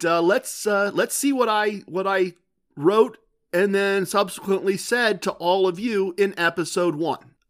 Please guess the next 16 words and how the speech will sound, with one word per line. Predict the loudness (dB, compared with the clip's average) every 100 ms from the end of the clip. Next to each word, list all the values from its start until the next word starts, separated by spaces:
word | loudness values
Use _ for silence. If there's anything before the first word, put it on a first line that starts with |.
| -2
I | 0
said, | 0 -4 -8 -14 _ -6
"Casino | 0 2 2
combat | 2 2 4 2
is | 0
a | -6
strategy | -4 0 0 -2 -8
for | -4 -4
winning | -2 -4 -4 -2
against | -4 0 0 0 -6
the |
casino, | -4 -4 -2 -4 -4 -8
but | -6
not | -2 -2
so | -2 -4 -2
much | -2 -2 -6